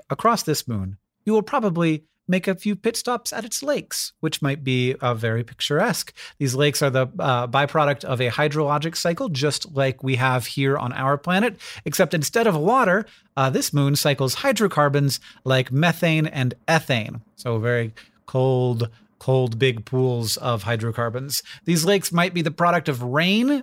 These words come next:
that gets its start with ice volcano eruptions, which release hydrocarbons into the atmosphere, where they can then condense and fall slowly to the ground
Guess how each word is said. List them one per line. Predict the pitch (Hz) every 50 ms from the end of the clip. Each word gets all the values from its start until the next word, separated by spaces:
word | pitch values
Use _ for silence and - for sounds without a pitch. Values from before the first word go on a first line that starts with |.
| - -
that | 151 143 139 -
gets | - 156 147 - -
its | 165 147 - -
start | - - - 156 156 175 165
with | 143 147 123 - -
ice | 135 165 196 190 151
volcano | 139 135 175 170 165 - - - 196 196 196 190 180 165
eruptions, | 151 147 139 143 170 202 208 - - - 233 226 233 226 196 - - - - - _
which | - 156 147 -
release | 151 160 151 156 147 -
hydrocarbons | - 160 151 139 147 143 - 151 143 139 139 135 123
into | 127 127 117
the | 131 131
atmosphere, | 139 139 143 139 127 - - 147 156 196 226
where | 180 147 139 139 135
they | 131 131 131
can | - 143 135 131
then | 123 143 143 143 139
condense | - - 175 170 165 220 226 220 202 - - - - - - -
and | 262 269 -
fall | - 254 247
slowly | - - - 147 143 139 135 135 127
to | -
the | - 165
ground | 151 143 127 120 110 104 101 98